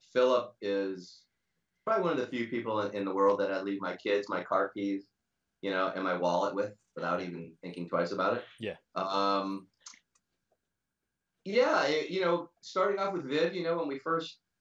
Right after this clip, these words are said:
Speaker 1: hooked up, because I actually talked to Matt Guillory, uh, the keyboard player, and he said he was too, you know, he was too busy, which in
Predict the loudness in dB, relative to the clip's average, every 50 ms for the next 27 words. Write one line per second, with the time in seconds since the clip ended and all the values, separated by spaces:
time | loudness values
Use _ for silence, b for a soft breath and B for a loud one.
0 | _ -6 -2 0 0 0 2 2 2 2 0 -2 -2 -2 0 0 -2 -2 -4 -6
1 | -2 0 0 0 0 0 -2 -2 -2 -2 -2 -2 -2 0 0 0 0 -2 -4 -8
2 | -12 -16 _ _ _ _ _ _ -6 -4 -4 -4 -4 -6 -6 -6 -4 -2 -2 -2
3 | 0 0 0 0 0 -2 -4 -6 -2 0 2 2 2 0 -2 -4 -4 -6 -4 -4
4 | -4 -6 -8 -4 -2 0 0 0 0 -2 -2 -4 -6 -2 0 0 0 0 0 0
5 | 0 0 0 -2 -2 -4 -4 -4